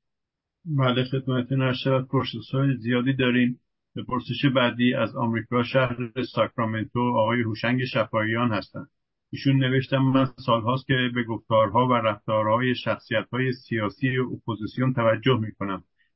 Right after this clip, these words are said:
و متاسفانه باید بگویم که میزان خودشیفتگی در آنها را بسیار بالا یافته‌ام. پرسش من آن است که آیا برای این خودشیفتگی مداوایی هم وجود دارد؟"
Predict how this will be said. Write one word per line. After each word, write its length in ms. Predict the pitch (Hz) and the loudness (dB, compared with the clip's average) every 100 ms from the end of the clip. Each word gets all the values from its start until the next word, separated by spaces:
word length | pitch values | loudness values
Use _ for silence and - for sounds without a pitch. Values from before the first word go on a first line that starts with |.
| _ - | _ -4
و 100 | 120 | 0
متاسفانه 800 | 120 113 120 - 113 - 117 135 | 0 0 -2 -2 -4 -2 2 2
باید 500 | 127 117 120 131 131 | 2 2 2 0 0
بگویم 520 | 147 139 127 113 110 | 0 0 0 0 -2
که 180 | 101 - | -2 -6
میزان 520 | 110 113 107 127 135 113 | -2 -2 0 2 2 0
خودشیفتگی 800 | - 113 - 117 - 117 110 123 117 | -4 -6 -6 -10 -6 -6 0 0 2
در 200 | 110 110 | 0 -2
آنها 520 | 113 110 101 98 127 | -4 -4 -4 -4 0
را 180 | 127 120 | 0 -2
بسیار 560 | 117 - 127 123 131 | -4 -4 -2 0 0
بالا 360 | 110 110 113 123 | 2 2 4 2
یافته‌ام. 540 | 104 92 - 104 - - _ _ _ _ - | 2 -4 -4 -8 -8 -18 _ _ _ _ 0
پرسش 500 | 127 117 - 131 - | 0 0 -4 -6 0
من 260 | 135 143 | 2 2
آن 180 | - 147 | 4 2
است 220 | 120 104 | 2 0
که 100 | - | -6
آیا 360 | - 139 143 110 | 0 4 4 4
برای 380 | 104 113 113 113 | 0 0 0 -2
این 300 | 123 123 117 | -2 -2 -2
خودشیفتگی 720 | - 113 - 110 - 113 117 120 | -8 -6 -6 -8 -2 0 2 2
مداوایی 720 | 107 104 107 110 104 123 123 | 0 -4 2 2 4 2 2
هم 300 | 113 107 104 | 0 -2 -2
وجود 320 | 95 92 104 - | -4 -4 -4 0
دارد؟" 460 | 117 113 110 123 | 0 2 2 -2